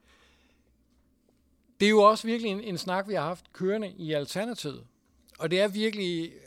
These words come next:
altså måske skal man være politiknørd for at synes, det er interessant. Jeg ved det ikke, men, men, men jeg tror, at noget af det, der er vigtigt for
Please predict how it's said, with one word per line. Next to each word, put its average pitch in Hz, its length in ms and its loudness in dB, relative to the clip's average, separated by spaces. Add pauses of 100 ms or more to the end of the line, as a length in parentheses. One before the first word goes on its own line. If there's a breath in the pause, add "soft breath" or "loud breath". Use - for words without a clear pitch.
(120)
altså 170 240 -8
måske 214 480 -6
skal - 140 -10
man 175 120 -6
være 165 120 0
politiknørd 175 680 -4
for 175 140 -4
at 160 80 -4
synes, 180 200 -12
det 175 80 -8
er 160 40 -6
interessant. 165 400 -10
Jeg 165 100 -8
ved 190 140 -4
det 175 80 -8
ikke, 175 240 -8
men, 170 400 -10
men, 160 320 -14 (240)
men 165 300 -8 (200)
jeg 175 180 0
tror, 214 200 2
at 196 60 2
noget 208 120 4
af 208 60 6
det, 214 120 -6
der 196 100 6
er 170 60 4
vigtigt 170 500 -4
for - 380 -10